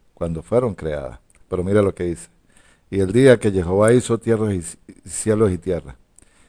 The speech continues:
No había, oiga, no había ninguna planta en el campo, no había brotado aún la tierra, ninguna hierba en el campo,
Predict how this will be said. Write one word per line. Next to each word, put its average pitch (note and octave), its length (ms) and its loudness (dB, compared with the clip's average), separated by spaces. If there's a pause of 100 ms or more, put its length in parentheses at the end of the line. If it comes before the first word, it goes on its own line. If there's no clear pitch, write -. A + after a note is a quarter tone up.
(160)
No B2+ 120 4
había, D#3+ 580 10
oiga, G2+ 320 0
no G2 140 -4
había B2 240 6
ninguna G#2 400 2
planta G#2+ 300 0
en F#2+ 100 -2
el F2+ 120 -6
campo, C3 380 -2
no E2+ 120 -6
había F#2 260 0
brotado F#2 500 -2
aún G#2+ 240 -2
la G#2 120 0
tierra, G#2+ 380 0
ninguna F2 440 -6
hierba F#2+ 340 0
en F#2 80 -2
el F2 140 -6
campo, G#2+ 500 -4